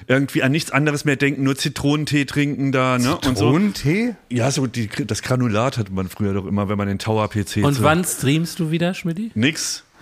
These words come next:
Speaker 2: Aber das ist, äh, dieses Granulat, wo man, äh, der, normalerweise sind das so
Speaker 3: Krümeltee.
Speaker 2: Sachen, nee, das ist, äh, dieses, das ist das Zeug, wo in der Sparkasse immer die Blumen drin waren, ne? <laughs> Und das habt ihr euch immer in Tee gemacht,
Speaker 3: Das ist
Speaker 2: ne?
Speaker 1: Richtig.
Speaker 3: Seramis.
Speaker 1: Ja,
Speaker 2: Ach,
Speaker 1: stimmt.
Speaker 2: Seramis ist das, okay.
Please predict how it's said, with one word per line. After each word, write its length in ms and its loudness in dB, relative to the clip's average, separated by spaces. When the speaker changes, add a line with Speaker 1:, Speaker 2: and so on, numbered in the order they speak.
Speaker 2:
Aber 140 0
das 160 2
ist, 140 -2
äh, 120 0
dieses 260 0
Granulat, 440 4
wo 80 0
man, 220 2
äh, 140 0
der, 180 2
normalerweise 800 4
sind 180 2
das 80 6
so 80 4
Speaker 3:
Krümeltee. 380 6
Speaker 2:
Sachen, 180 -12
nee, 220 4
das 160 0
ist, 200 -4
äh, 80 2
dieses, 400 0
das 180 2
ist 100 -2
das 160 0
Zeug, 280 2
wo 140 2
in 140 2
der 100 4
Sparkasse 640 2
immer 180 2
die 80 2
Blumen 300 2
drin 240 0
waren, 200 0
ne? 140 -2
<laughs> 460 -2
Und 160 4
das 200 4
habt 180 4
ihr 140 6
euch 160 4
immer 160 4
in 120 2
Tee 180 4
gemacht, 360 4
Speaker 3:
Das 0 -
ist 140 2
Speaker 2:
ne? 60 0
Speaker 1:
Richtig. 180 4
Speaker 3:
Seramis. 480 0
Speaker 1:
Ja, 100 -6
Speaker 2:
Ach, 40 -6
Speaker 1:
stimmt. 100 4
Speaker 2:
Seramis 600 4
ist 180 0
das, 140 -2
okay. 300 -4